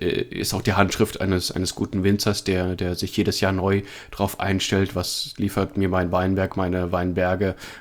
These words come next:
ähm, wie, wie läuft die Fermentierung ab, ist sie stabil oder nicht, ähm, und gehe ich damit entspannt um oder zwinge den Wein jetzt in eine, in eine Fermentierung, weil ich ein bestimmtes Ergebnis haben will.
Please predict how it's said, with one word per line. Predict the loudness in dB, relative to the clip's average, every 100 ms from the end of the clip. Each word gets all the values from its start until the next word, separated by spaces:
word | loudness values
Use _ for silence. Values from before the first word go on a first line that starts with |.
| -8
ähm, | -2 2 2 2 2 0 -4
wie, | -6 -4 0
wie | 2
läuft | 2 2 2
die | 2 2 0 -4 -6
Fermentierung | -2 0 0 2 4 2 2
ab, | 0 -2 -10
ist | -6
sie | -4
stabil | 0 0 2 2
oder | 2
nicht, | 2 0 -2 -10 -16 -18 -20 -4
ähm, | 2 4 4 2 2 2 0
und | 0 -2 -4 -12 _
gehe | -2
ich | 0
damit | 0 -2
entspannt | -4 -6 -2 2 2 0 0
um | 2 2
oder | 2 2 2 2 -2 -4
zwinge | 2 4 6
den | 6 4
Wein | 4 4 4
jetzt | 2 0
in | 0 0
eine, | 2
in | 0 0
eine | 0
Fermentierung, | 0 0 0 -2 -2 0 0 0
weil | -2
ich | -2
ein |
bestimmtes | -6 -6 -4 -4
Ergebnis | -2 -2 -2 -2
haben | -4 -6 -6
will. | -8